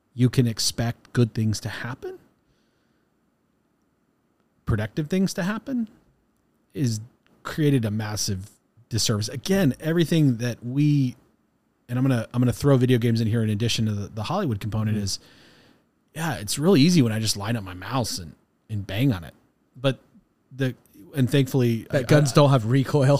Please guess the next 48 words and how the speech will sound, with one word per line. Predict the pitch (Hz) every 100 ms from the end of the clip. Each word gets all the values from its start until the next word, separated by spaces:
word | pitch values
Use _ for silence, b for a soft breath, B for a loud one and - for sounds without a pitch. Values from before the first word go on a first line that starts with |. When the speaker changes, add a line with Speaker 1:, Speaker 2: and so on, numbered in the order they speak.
| -
Speaker 1:
the | 143
guns | 185 180
don't | 170
have | 165
recoil. | 160 151 170 190 -
Speaker 2:
<laughs> | 185 -
Speaker 1:
Um, | 147 147
and | 143
also | 156 180 175 131 - B 135
the, | 135 120 - -
you |
know, | 165
what, | 165 180
what | 175
I | 196 208
always | 156 190 220
try | 220
to | 180
explain | 120 - - 131 135 123
when, | 113 _
like, | 135 113
if, | 135 110
I | 107 131
don't | 139
wanna | 139 127
get | 117 -
too | -
far | 120 127
into | 120
the, | 101 98 - _
the | 107 98 92 B B B B
school | - - 143 110
shooting | - 123 110 104
bullshit, | 98 104 - 104 -
but | 117 107 _ _ _ _ _ _
what | 185
I | 196
try | 208 269
to, | 190 - _ _ _
like, | 135 139
just, | - - - - -
just | 151 -
simply | - 233 220
rationalize | 117 107 131 170 196 165 123 107 -
for | 98
people | 110 104 101 82
about | 101 110 110 104 _ _ _ _ _ _
firing | - - 143 165 151 135 120